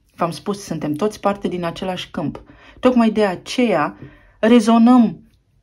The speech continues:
înțelegeți, cu anumite lucruri. Tocmai de aceea și tarotul funcționează, pentru că tarotul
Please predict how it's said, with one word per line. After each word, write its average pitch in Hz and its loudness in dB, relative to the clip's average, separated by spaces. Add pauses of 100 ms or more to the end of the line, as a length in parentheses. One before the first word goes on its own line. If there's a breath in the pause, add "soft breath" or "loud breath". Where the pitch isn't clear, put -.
(560)
înțelegeți, 208 -2
cu 208 -2
anumite 202 0
lucruri. 190 -8
Tocmai 262 6
de 269 4
aceea 254 2
și 254 -4
tarotul 254 0
funcționează, 160 -8
pentru 190 -4
că 175 -4
tarotul 214 -2